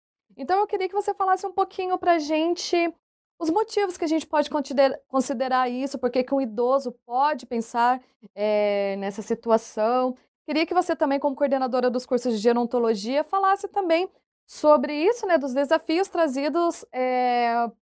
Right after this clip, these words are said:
pelo progressivo envelhecimento da população mundial. O que que isso afeta também dessa questão para os idosos?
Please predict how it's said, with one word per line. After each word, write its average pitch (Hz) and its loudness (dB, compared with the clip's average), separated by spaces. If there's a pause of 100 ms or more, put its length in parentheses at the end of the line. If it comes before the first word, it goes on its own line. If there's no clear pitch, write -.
(140)
pelo 285 2
progressivo 311 0
envelhecimento 320 0
da 311 2
população 311 -2
mundial. 320 2
O 359 -16 (320)
que 302 -6
que 359 2
isso 349 0
afeta 330 0
também 262 0
dessa 240 0
questão 233 -2
para 220 2
os 202 0
idosos? 180 0